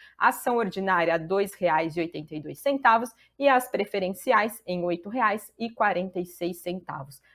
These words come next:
A companhia anunciou a oferta de ações agora no começo do mês de setembro, no dia nove,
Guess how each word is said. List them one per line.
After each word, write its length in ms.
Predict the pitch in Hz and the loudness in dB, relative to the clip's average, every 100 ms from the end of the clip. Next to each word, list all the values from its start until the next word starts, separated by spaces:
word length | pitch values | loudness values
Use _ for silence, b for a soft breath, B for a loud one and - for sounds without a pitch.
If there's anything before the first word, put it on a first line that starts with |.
| b | b
A 80 | - | -8
companhia 440 | 190 185 185 190 | -6 0 2 2
anunciou 420 | 202 208 - 240 | 0 -2 2 6
a 60 | 254 | 6
oferta 320 | 220 196 196 | 6 2 2
de 100 | 175 | -2
ações 460 | 170 - 190 208 185 | -4 -4 -4 -2 0
agora 240 | 180 175 | 2 2
no 100 | 175 | 0
começo 380 | 175 185 180 175 | -4 -4 -4 -4
do 60 | 185 | -6
mês 160 | 170 | -6
de 60 | - | -6
setembro, 540 | - - 190 226 190 | -14 -6 -4 -2 -2
no 120 | 180 165 | -4 -4
dia 260 | 175 185 | -2 -2
nove, 400 | 156 170 208 180 | 0 0 0 0